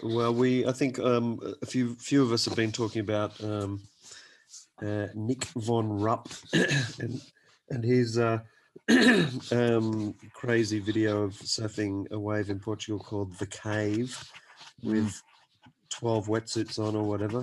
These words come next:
Speaker 1: um, uh, which is pretty,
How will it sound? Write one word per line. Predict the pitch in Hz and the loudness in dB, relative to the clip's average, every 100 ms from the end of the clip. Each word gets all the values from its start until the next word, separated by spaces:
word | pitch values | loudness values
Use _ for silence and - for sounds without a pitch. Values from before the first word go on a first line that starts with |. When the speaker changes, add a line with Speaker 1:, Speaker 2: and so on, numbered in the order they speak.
| 127 110 | -6 -8
Speaker 1:
um, | 107 107 107 104 101 101 | -6 -4 -4 -6 -8 -8
uh, | 92 - - - 80 - 87 85 | -10 -10 -16 -16 -14 -14 -14 -12
which | - - - - | -12 -10 -12 -8
is | 107 - - - | -8 -8 -10 -14
pretty, | - 123 110 107 107 | -4 -2 2 2 0